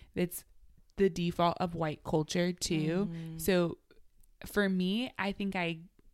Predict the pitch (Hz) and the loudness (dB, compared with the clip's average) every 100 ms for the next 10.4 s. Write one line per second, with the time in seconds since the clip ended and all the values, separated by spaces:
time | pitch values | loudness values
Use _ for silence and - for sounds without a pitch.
0 | _ 185 185 175 175 - 202 208 208 - | _ -4 -2 -2 -4 -4 -2 2 2 0
1 | 190 185 - 180 175 180 175 185 175 170 | -2 -2 -4 -4 -4 -6 -4 -4 -4 -4
2 | 175 175 190 180 160 175 - - 190 185 | -4 -4 -4 -4 -4 -4 -8 -10 -8 -6
3 | 180 185 175 185 - 170 170 170 - 175 | -4 -6 -4 -4 -4 -4 -4 -4 -4 -6
4 | 170 160 - - 185 160 165 190 196 208 | -4 -8 -6 -4 -4 -4 -4 -4 -2 -2
5 | 208 214 226 240 240 - - 185 170 160 | -2 -2 0 -2 -4 -12 -12 -8 -8 -8
6 | 160 156 208 202 190 180 185 202 185 180 | -6 -2 0 0 0 0 2 0 0 -2
7 | 185 190 - 180 - 180 175 170 175 180 | 0 -2 -2 -2 0 2 2 2 2 0
8 | - - - 190 185 196 208 196 185 - | -4 -12 -2 2 2 0 -2 -2 -2 -4
9 | 190 185 185 180 175 - 202 185 185 185 | -4 0 0 0 0 0 2 2 0 -2
10 | - 196 185 185 | -4 -4 -2 -2